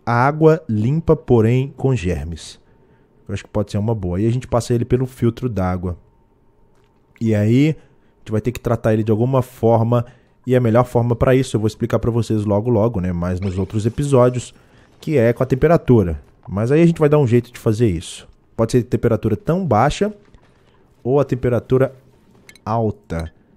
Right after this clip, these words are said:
Deixa eu ver como tá isso aqui, ó. Se eu clicar aqui em germes, água poluída, infecção alimentar. Ó, a faixa de temperatura que ele sobrevive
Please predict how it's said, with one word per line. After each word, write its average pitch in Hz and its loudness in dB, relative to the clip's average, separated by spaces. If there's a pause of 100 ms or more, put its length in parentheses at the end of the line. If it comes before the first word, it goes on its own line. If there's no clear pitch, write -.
(180)
Deixa 160 -4
eu 110 0
ver 101 -4
como 104 -6
tá 95 -6
isso 92 -8
aqui, - -12
ó. 82 -10 (120)
Se - -20
eu 120 -8
clicar 113 -6
aqui 101 -8
em 98 -6
germes, 151 0
água 107 -6
poluída, 127 -2 (1800)
infecção 123 -4
alimentar. 104 -4 (520)
Ó, 104 -4 (1040)
a 120 -4
faixa 143 -2
de 123 -8
temperatura 123 0
que 123 -2
ele 123 -2 (300)
sobrevive 120 0